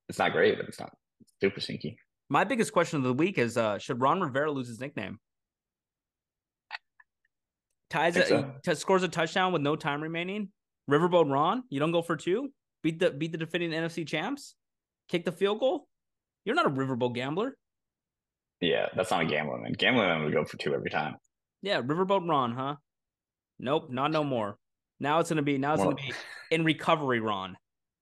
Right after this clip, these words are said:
Speaker 2: <laughs> He's, he's officially in recovery.
Speaker 1: It's
Speaker 2: He's no
Speaker 1: gonna
Speaker 2: longer a
Speaker 1: be
Speaker 2: gambler.
Speaker 1: minimum bet Ron.
Speaker 2: Yeah, this
Speaker 1: Minimum
Speaker 2: guy's betting
Speaker 1: ba-, <laughs> table bet
Speaker 2: five dollars.
Speaker 1: Ron.
Speaker 2: I don't like Ron Rivera anymore after that, after that, uh, that display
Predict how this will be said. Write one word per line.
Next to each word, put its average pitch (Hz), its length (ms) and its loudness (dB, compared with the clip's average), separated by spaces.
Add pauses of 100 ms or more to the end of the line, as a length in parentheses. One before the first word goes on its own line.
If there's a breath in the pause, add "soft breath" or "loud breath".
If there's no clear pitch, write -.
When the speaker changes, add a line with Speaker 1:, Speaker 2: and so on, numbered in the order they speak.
Speaker 2:
<laughs> - 600 -20
He's, 160 180 -2
he's 160 180 -6
officially 160 460 0
in 139 60 4
recovery. 131 340 0
Speaker 1:
It's 107 80 2
Speaker 2:
He's 107 80 4
no - 60 0
Speaker 1:
gonna 90 120 2
Speaker 2:
longer 85 100 2
a 80 40 0
Speaker 1:
be 76 60 -2
Speaker 2:
gambler. 110 420 -6 (1080)
Speaker 1:
minimum 104 420 6
bet 85 280 4
Ron. 76 380 -2 (220)
Speaker 2:
Yeah, 120 280 -2
this 104 160 4
Speaker 1:
Minimum 95 220 2
Speaker 2:
guy's 92 240 4
betting 123 100 0
Speaker 1:
ba-, 120 80 2
<laughs> - 0 -
table 92 300 4
bet 90 140 4
Speaker 2:
five - 20 -4
dollars. 90 280 -2
Speaker 1:
Ron. - 160 -14 (920)
Speaker 2:
I - 100 -6
don't 120 100 -2
like 117 120 0
Ron 107 180 -2
Rivera 107 260 -2
anymore 104 260 -6
after 101 180 -10
that, 101 140 -6 (140)
after 104 220 -10
that, 101 200 -4
uh, 92 180 -4 (840)
that 117 100 -2
display 101 560 -8